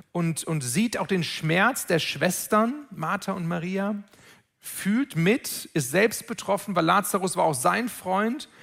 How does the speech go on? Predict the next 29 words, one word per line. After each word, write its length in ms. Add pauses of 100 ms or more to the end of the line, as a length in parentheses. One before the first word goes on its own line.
(280)
Und 160
dann, 280 (140)
dann 160
ruft 420
er 100
Lazarus 560
aus 220
dem 240
Grab 460
heraus, 920 (140)
nachdem, 580 (280)
ähm, 280
der 120
Stein 440
weggerollt 640
war. 200
Und 100
er 100
kommt 340
dann 120
raus, 580
wir 120
haben 200
die 80
Predigt 380
vielleicht 220
noch 120
vor 220
Augen, 320